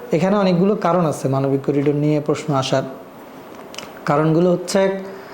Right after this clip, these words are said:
প্রথমত বাংলাদেশ সরকার আসলে কিসের ভিত্তিতে এখানে মানবিক করিডোর তৈরি করতেছে আমাদেরকে জানায় নেই। মানবিক করিডোর তৈরি করতে গেলে এখানে তো তিনটা পক্ষ,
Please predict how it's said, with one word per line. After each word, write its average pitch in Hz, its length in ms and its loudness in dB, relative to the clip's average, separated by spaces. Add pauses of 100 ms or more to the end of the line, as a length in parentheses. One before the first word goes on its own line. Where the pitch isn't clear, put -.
(240)
প্রথমত 190 340 2
বাংলাদেশ 180 480 2
সরকার 190 260 2
আসলে 185 280 2
কিসের 208 320 2
ভিত্তিতে 196 280 2
এখানে 185 180 2
মানবিক 156 340 2
করিডোর 156 380 2
তৈরি 147 200 2
করতেছে 147 360 -2
আমাদেরকে 143 320 0
জানায় 131 320 0
নেই। 120 100 -4 (580)
মানবিক 165 340 4
করিডোর 175 360 4
তৈরি 170 200 2
করতে 165 280 0
গেলে 175 180 4
এখানে 160 240 0
তো 175 100 2
তিনটা 180 320 2
পক্ষ, 143 300 0